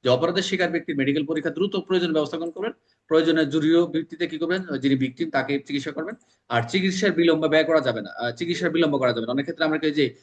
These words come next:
আমরা পেনাল কোডে পড়ছি, যেটা প্রশ্ন প্রায় আসে যে, আহ, থানায় আসছে, আপনি দ্রুত চলে যান,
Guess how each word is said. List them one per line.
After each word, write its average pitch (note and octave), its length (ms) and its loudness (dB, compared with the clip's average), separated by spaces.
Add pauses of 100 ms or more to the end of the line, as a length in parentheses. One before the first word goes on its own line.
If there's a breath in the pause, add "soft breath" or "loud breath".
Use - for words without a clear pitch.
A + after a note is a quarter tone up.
(140 soft breath)
আমরা C3 220 0
পেনাল C#3+ 240 2
কোডে C#3+ 140 -2
পড়ছি, B2+ 260 -4
যেটা B2 160 -2
প্রশ্ন B2+ 300 -6
প্রায় A#2+ 220 2
আসে A2+ 200 -6 (420)
যে, A#2+ 320 0 (180)
আহ, B2 540 0 (100)
থানায় D#3 180 2
আসছে, D3 400 2 (160)
আপনি D3+ 180 0
দ্রুত F#3+ 380 -2
চলে F#3 160 4
যান, A#2 160 -2